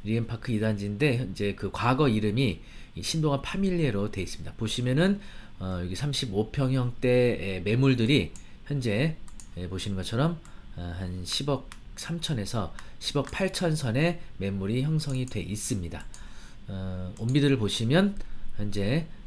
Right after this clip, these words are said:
어, 이게 전용이 팔십사 제곱미터고요. 팔억 팔천이니까, 어, 좀 차이가 나고 있는 것을 알 수가 있습니다. 이렇게 사진도 볼 수 있고요.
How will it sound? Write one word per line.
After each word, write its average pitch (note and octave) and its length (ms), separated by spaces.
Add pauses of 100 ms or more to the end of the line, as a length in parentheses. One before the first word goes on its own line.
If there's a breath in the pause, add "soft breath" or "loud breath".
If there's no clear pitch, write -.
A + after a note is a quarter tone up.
(200)
어, F2 560
이게 F2+ 200
전용이 A#2 460
팔십사 E3+ 440
제곱미터고요. A2 640
팔억 C#3 260
팔천이니까, A2+ 760 (520 loud breath)
어, G2 100
좀 E2+ 180
차이가 C#3 680
나고 F#2+ 260
있는 F2+ 160
것을 G#2+ 340
알 - 140
수가 E2+ 280
있습니다. F2+ 520 (360 loud breath)
이렇게 - 140
사진도 C3+ 440
볼 G2+ 120
수 - 140
있고요. A2 400